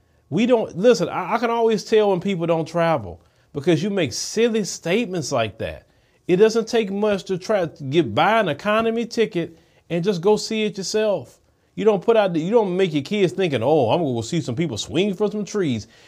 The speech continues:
You know, that is a white supremacist mindset that was taught to you. And the white supremacists know they lied to you because I know they be going over there all the time, enjoying their life, and they not no woods and trees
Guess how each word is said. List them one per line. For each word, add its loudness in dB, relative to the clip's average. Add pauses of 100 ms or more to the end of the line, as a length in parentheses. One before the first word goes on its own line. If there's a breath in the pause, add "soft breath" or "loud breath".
(140 soft breath)
You -2
know, 6
that 4
is 0
a -2
white 0
supremacist -4
mindset -4
that 0
was -6
taught -2
to -8
you. -4
And -4
the -2
white 0
supremacists -4
know 0
they 2
lied 2
to -2
you -4 (300 soft breath)
because 2 (420)
I 4
know 2 (220 soft breath)
they 6
be 0
going 4
over 4
there 6
all 6
the 0
time, -2 (760)
enjoying 6
their 6
life, 2
and 4
they 4
not 2
no 2
woods 4
and 2
trees 0